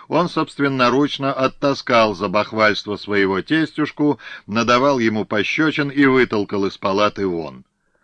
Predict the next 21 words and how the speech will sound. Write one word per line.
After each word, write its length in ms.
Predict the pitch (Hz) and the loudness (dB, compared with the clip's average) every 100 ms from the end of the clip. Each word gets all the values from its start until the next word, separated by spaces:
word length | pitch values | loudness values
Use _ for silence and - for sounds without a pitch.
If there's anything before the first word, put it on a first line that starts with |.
| - - - - _ _ - | -20 -20 -20 -20 _ _ -4
У 140 | 107 | 2
окна 340 | 123 - 196 175 | 2 4 2 4
задумчиво 760 | 180 160 180 170 - 160 151 | 4 4 2 2 0 2 2
стоял 420 | - 127 131 143 | 2 2 4 4
Афанасий 540 | 131 127 131 131 135 120 | 2 -2 -2 -2 -2 0
Лаврентьевич 560 | 113 110 123 117 - | 2 2 2 0 -4
Ордын-Нащёкин, 1200 | 110 101 120 117 113 110 - 113 101 - 85 80 | -4 -2 -2 0 0 -2 -2 0 0 -2 -8 -8
недавно 540 | 87 95 104 98 87 87 | -6 0 2 2 0 -6
только 340 | 98 87 - | -6 -6 -6
подписавший 840 | 87 98 - 101 - 92 - 95 85 | -12 -12 -8 -6 -2 -2 -2 -8 -10
с 60 | |
Польшей 460 | - 147 156 147 135 | -4 -2 -2 -2 -2
Андрусовский 760 | 107 98 110 - 95 - 98 92 | -2 -2 -2 -4 -10 -8 -6 -2
мир, 300 | 120 160 - - - - - 104 | -2 -2 -6 -18 -20 -20 -14 -4
невысокого 640 | 123 147 202 190 175 147 | 0 0 0 0 2 4
роста, 500 | 123 135 139 - 135 | 4 4 2 -2 -4
с 60 | 120 | -4
смуглым 500 | - 135 156 123 107 | -6 -2 0 0 -2
худощавым 840 | - 107 107 - 120 139 139 117 98 | -2 0 0 0 -2 0 0 -2 -4
иконописным 720 | - 101 101 123 - 101 90 | -4 -4 -2 -4 -6 -6 -4
лицом 580 | 87 - 104 110 135 | -4 -4 -2 -2 -2